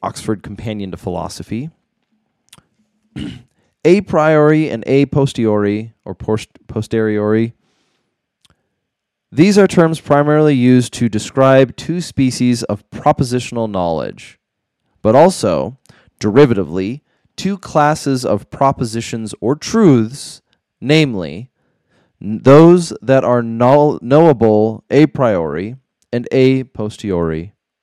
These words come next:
respectively. Translation. These are terms that refer to two classes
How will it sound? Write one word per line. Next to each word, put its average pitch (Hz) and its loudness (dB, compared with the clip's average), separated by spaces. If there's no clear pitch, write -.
respectively. 92 -2
Translation. 95 -2
These 151 2
are 196 8
terms 104 -6
that 117 2
refer 113 -2
to 101 -2
two 160 0
classes 104 -4